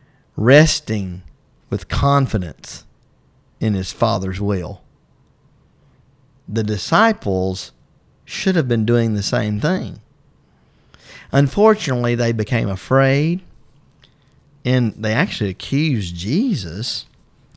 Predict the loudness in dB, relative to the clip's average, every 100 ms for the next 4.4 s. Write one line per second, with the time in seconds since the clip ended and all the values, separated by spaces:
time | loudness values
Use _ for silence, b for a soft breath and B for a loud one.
0 | _ _ _ _ -6 0 2 0 -2 -4
1 | -2 -4 -8 -14 -20 -20 _ _ _ -4
2 | 0 2 2 0 -2 -4 -4 -2 -4 -6
3 | -4 -2 -2 -4 -4 -4 -4 -4 -4 -8
4 | -8 -4 -4 -6